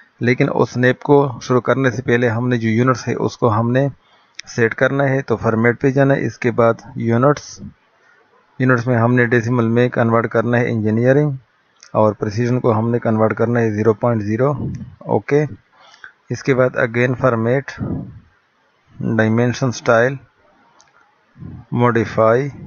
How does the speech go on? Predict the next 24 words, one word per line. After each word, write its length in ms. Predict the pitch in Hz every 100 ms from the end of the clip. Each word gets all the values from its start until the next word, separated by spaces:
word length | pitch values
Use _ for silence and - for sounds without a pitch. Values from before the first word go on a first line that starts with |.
| - - - - - - - - _ _ _ _ _ _ _ _ -
premier 380 | 127 127 135 131
nodes, 520 | 139 135 - - - - _ _ - - -
unit 240 | 127 127 120
फॉर्मेट 380 | - 120 120 120
में 120 | 120
हमने 300 | 113 120 123
convert 360 | 113 110 107 104
करना 200 | 110 113
है 140 | -
engineering 600 | 110 107 107 117 135 147 127 - _ _ _ _ - -
और 220 | 104 107 -
precision 360 | 107 - 123 123
को 120 | 113
हमने 340 | 107 113 113
रखना 220 | 110 120 113
है 140 | 107
ज़ीरो 180 | 107 113
पॉइंट 260 | 110 104 101
ज़ीरो 300 | 104 117 127 101 104
zero। 340 | 104 110 139 - - _ -
So 260 | - -
it's 220 | 107 - -
okay, 360 | - - 71 71 - _ _ _ _ _ - - 120
then 320 | 110 107 104